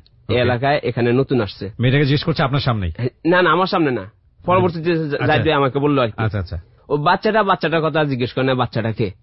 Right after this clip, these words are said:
Speaker 2: পরে আমি, "জাহিদ ভাই, আপনি সবকিছু জিজ্ঞেস করলেন, কিন্তু বাচ্চাটা কে, এটা জিজ্ঞেস করলেন না?" কয়, "আরে ভাই, সবকিছু তো একবার জিজ্ঞেস করলেন।" আমি কই, "দূর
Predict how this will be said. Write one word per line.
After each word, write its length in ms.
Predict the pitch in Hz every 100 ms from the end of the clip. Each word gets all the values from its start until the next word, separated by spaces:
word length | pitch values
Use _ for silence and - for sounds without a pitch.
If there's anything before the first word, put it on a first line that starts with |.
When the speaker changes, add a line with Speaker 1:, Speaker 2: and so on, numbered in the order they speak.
| _ _
Speaker 2:
পরে 140 | 131 147
আমি, 140 | 160
"জাহিদ 160 | 165 160
ভাই, 100 | 165
আপনি 180 | 170 160
সবকিছু 460 | - 180 190 220 226
জিজ্ঞেস 300 | 180 156 147
করলেন, 220 | 147 127
কিন্তু 160 | 139 127
বাচ্চাটা 480 | 143 185 - 190 175
কে, 140 | 143 127
এটা 140 | 180 196
জিজ্ঞেস 320 | 185 175 -
করলেন 220 | 202 185
না?" 140 | 185 196 _ _ _
কয়, 100 | 151
"আরে 120 | 156 151
ভাই, 140 | 156
সবকিছু 360 | 147 127 170 160
তো 80 | 180
একবার 260 | 151 143
জিজ্ঞেস 200 | 139 127
করলেন।" 160 | - 170
আমি 100 | 147
কই, 80 | 175
"দূর 180 | 170